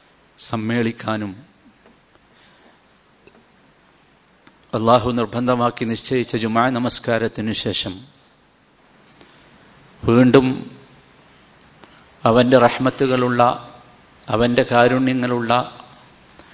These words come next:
അവൻ്റെ റഹ്മത്തിൻ്റെ മലായിക്കത്തുകൾ ചുറ്റുഭാഗവും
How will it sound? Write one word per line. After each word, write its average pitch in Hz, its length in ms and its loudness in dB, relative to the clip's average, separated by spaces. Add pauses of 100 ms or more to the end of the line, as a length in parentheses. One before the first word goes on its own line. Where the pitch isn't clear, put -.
(380)
അവൻ്റെ 120 420 2
റഹ്മത്തിൻ്റെ 127 600 -2
മലായിക്കത്തുകൾ 120 800 -2 (1800)
ചുറ്റുഭാഗവും 123 800 2